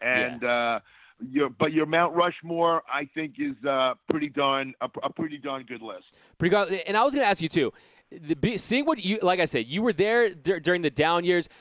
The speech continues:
Speaker 2: Are there people that you've seen leave, and will they come back, and will you welcome them back for player? 'Cause you, you never left, right? And I know that the guys you mentioned, they never left. Do you think there will be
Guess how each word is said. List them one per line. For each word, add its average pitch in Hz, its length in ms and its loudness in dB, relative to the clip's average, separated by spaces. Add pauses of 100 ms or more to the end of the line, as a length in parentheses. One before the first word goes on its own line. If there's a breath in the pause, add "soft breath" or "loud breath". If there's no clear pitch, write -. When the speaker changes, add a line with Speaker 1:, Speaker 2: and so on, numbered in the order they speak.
(220 soft breath)
Speaker 2:
Are 170 160 6
there 190 160 4
people 233 400 2
that 202 120 2
you've 151 200 -6
seen 143 520 -2 (200 soft breath)
leave, 185 600 0
and 160 140 2
will 165 140 2
they 151 140 2
come 151 320 -2
back, 170 420 2
and 143 100 0
will 160 120 2
you 147 140 -2
welcome 156 400 2
them 139 160 0
back 120 340 2 (240 soft breath)
for 147 120 0
player? 170 320 2
'Cause 156 240 -2
you, 233 180 0
you 196 180 -2
never 170 280 2
left, 92 320 -8
right? 135 280 2 (180 loud breath)
And 151 100 4
I 170 80 6
know 226 160 4
that 208 120 0
the 170 60 2
guys 170 340 2
you 175 60 0
mentioned, 175 380 0 (180 soft breath)
they 180 220 2
never 156 240 2
left. 120 180 0
Do 151 60 -6
you 170 60 -4
think 226 200 0
there 226 120 4
will 196 100 2
be 190 320 2